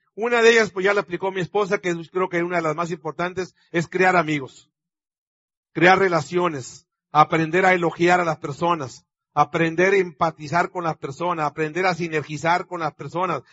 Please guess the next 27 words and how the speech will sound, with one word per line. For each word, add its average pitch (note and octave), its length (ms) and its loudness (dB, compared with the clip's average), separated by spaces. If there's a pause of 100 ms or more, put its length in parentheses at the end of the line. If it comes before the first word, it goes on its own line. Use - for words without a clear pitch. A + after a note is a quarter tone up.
(100)
a D#3 160 2
ponerte F3+ 360 0
en F3+ 40 -10
los E3+ 80 -6
zapatos F3 460 -2
del D#3+ 160 -4
otro. E3 320 -6 (200)
Yo G3 140 -4
creo A#3 140 2
que A3 100 -2
son A3 240 -2
habilidades G3 400 2
que F#3 80 -8
uno F#3+ 160 -4
tiene F3+ 180 -4
que F3 120 -4
tener, F3+ 260 -4
pero F#3+ 160 -2
hay A3 120 0
otras A3+ 360 -2 (220)
también F3+ 260 0
que G3+ 120 -2
son G#3 180 -4
de G3+ 80 4
importante F#3 560 -4
del E3+ 160 -4
carácter, D3+ 540 -2